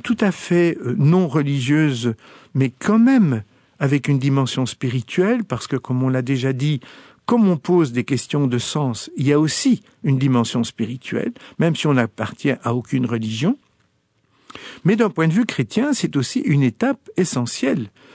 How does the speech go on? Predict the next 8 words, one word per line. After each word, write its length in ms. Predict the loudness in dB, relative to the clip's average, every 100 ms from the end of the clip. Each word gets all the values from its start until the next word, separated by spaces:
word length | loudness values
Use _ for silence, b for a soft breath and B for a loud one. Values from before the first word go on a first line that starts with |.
| B B
pour, 480 | 0 2 2 -2 -8
euh, 200 | -6 -6
se 180 | -6 -2
remettre 520 | 0 0 0 -2 -8
face 400 | -6 -2 -2 -4 -4
à 80 |
son 260 | -4 -2 -2
appel, 500 | -2 -4 -4 -4 -8